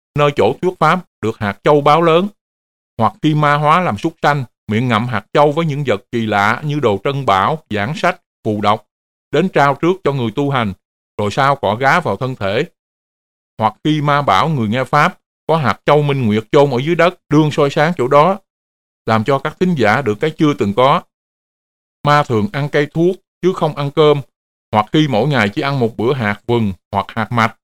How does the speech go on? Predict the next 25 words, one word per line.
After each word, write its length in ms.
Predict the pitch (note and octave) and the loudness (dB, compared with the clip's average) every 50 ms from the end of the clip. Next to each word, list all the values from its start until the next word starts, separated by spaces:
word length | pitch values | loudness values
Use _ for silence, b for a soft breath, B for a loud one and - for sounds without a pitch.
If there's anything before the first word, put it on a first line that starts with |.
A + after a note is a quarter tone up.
| _ _ _ _ _ _ - | _ _ _ _ _ _ -2
do 100 | C#3 C3+ | -2 -2
sức 240 | - B2+ A#2 - - | 0 -2 -4 -2 -2
ma 140 | C3+ C3 | -2 -2
chấp 240 | B2 - D#3+ D#3 _ | -2 -4 -6 -4 _
trì, 240 | - A#2 G#2 G2+ G2+ | -2 0 0 0 -2
thân 220 | - - C#3 C#3 | -4 -4 -2 0
hình 200 | B2+ A2+ A2 G2+ | 0 0 0 0
vẫn 220 | F#2+ G2+ G2 A#2+ D3+ | 0 -2 -2 0 0
béo 140 | D#3 D#3 E3 | 0 0 0
tốt. 340 | - D#3 E3 F3+ F3+ - _ _ _ _ _ _ _ _ _ _ _ _ _ _ _ _ - | 2 2 2 2 0 -4 _ _ _ _ _ _ _ _ _ _ _ _ _ _ _ _ -6
Ma 280 | - D3 D3+ D#3 D#3 C#3 | -4 -2 -2 -2 -2 -2
lại 180 | A#2+ G#2+ A2 A2 - | -2 -2 -2 0 2
chê 160 | D3+ D3+ D3 | 2 4 4
bai 220 | D3 C#3+ C#3 C#3+ | 4 2 2 2
tỷ 160 | - G#2 A#2 | 0 -4 -6
khưu, 340 | C#3 - D#3 D3+ D3 C#3+ C3+ - _ _ _ | -4 0 2 2 2 2 0 -4 _ _ _
mắng 200 | - D#3 F3 F3 | -4 -2 0 2
nhiếc 180 | F3 F#3 F#3+ - | 2 2 0 0
đồ 160 | G#2+ G#2 G2+ G2 | 0 0 0 0
chúng, 220 | - D3 D#3+ F#3+ F#3+ _ _ _ - | -2 -2 -2 -4 -6 _ _ _ -4
không 180 | C#3 C3+ C3+ | -4 -4 -2
tránh 180 | - D3+ D#3 F3+ | -2 -2 -2 -2
sự 140 | - B2 A2+ - | -2 -6 -4 -2
cơ 200 | - C#3+ C#3+ C#3 | 0 2 2 2
hiềm. 220 | B2+ A2+ G#2+ G2 | 2 0 -2 -4